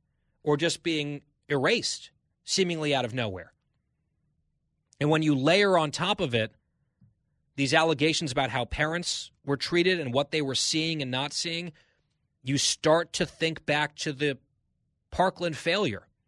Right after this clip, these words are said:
And you start to wonder, might something like that have been the case here, until finally a Border Patrol agent shows up and says, "Enough of this. Someone has to do something. I'm gonna do it. I've got my own chain of command.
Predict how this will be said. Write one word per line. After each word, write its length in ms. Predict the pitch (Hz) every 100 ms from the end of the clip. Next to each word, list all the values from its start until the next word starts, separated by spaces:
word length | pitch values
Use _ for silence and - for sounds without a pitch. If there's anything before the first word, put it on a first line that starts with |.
| _ _ _ _ _ _ _ -
And 160 | 156
you 60 | 156
start 320 | - 160 165
to 80 | 165
wonder, 320 | 147 143 147
might 360 | 135 127 151 -
something 440 | - 156 151 160
like 280 | 143 143 -
that 280 | 131 123 131
have 160 | 135
been 200 | 123 135
the 80 | 131
case 380 | 127 143 135 -
here, 340 | 202 208 139 - - -
until 320 | 143 - 151
finally 500 | - 151 175 190 170
a 80 | 139
Border 360 | 113 143 233
Patrol 460 | - 143 - 135 110
agent 360 | 110 104 110 - _ -
shows 400 | - 143 127 -
up 220 | 104 - _ _ _ _ _ _
and 100 | 139
says, 280 | - 165 143
"Enough 340 | 135 147 -
of 220 | 196 147 113
this. 400 | 98 117 - - _
Someone 320 | - 202 202
has 160 | 190 170
to 100 | -
do 220 | 117 190
something. 540 | 208 175 135 - 131 123 _ -
I'm 160 | 147 165
gonna 140 | 165
do 200 | 131 139
it. 120 | 104 -
I've 140 | 135
got 160 | 135 143
my 200 | 139 135
own 160 | 156 190
chain 240 | 196 175
of 100 | 156
command. 420 | 156 139 127 123